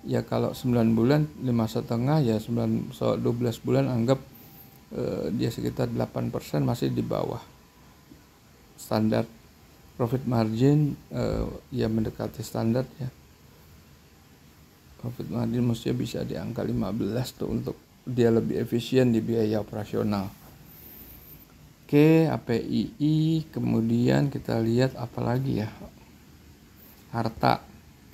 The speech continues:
Arta ini kalau nggak salah saham keuangan ini. Multifinance, Arta Fresh, eh, Prestama lah. Ini terlalu mahal nih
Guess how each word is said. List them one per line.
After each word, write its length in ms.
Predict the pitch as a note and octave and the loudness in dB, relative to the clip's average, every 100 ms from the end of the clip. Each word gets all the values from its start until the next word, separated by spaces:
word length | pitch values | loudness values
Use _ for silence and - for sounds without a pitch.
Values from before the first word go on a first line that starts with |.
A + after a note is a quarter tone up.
| - - - - - | -20 -20 -20 -18 -8
Arta 320 | A#2 A2+ - A#2+ | -8 -4 -4 -2
ini 400 | - B2 B2 - | 0 0 -2 -6
kalau 240 | B2+ - | -8 -6
nggak 80 | A#2 | -4
salah 240 | A#2 A#2+ | -2 -2
saham 320 | A#2+ G#2+ A2+ | -4 -6 -6
keuangan 440 | B2 - G1+ - A2+ | -6 -6 -4 -4 -4
ini. 220 | A2 A#2 A2+ - - - - - - - - - - | -4 -6 -8 -14 -20 -20 -20 -20 -20 -20 -20 -20 -8
Multifinance, 880 | - - - - - - A#2 - | -6 -6 -8 -6 -6 -6 -6 -8
Arta 360 | A#2+ B2 - A2+ | -6 -6 -4 -8
Fresh, 400 | - B2 - - - | 0 0 0 -12 -10
eh, 160 | C3 - - - | -10 -10 -18 -12
Prestama 560 | A#2+ - A1 A#2 A#2 | -10 -6 -4 -4 -6
lah. 100 | - - - - - - | -8 -14 -20 -20 -20 -4
Ini 120 | C#3+ | -2
terlalu 260 | D3 C3+ C3+ | 4 6 6
mahal 400 | C3+ C#3+ D#3 D#3 | 6 4 4 4
nih 240 | F3 F3 | 2 0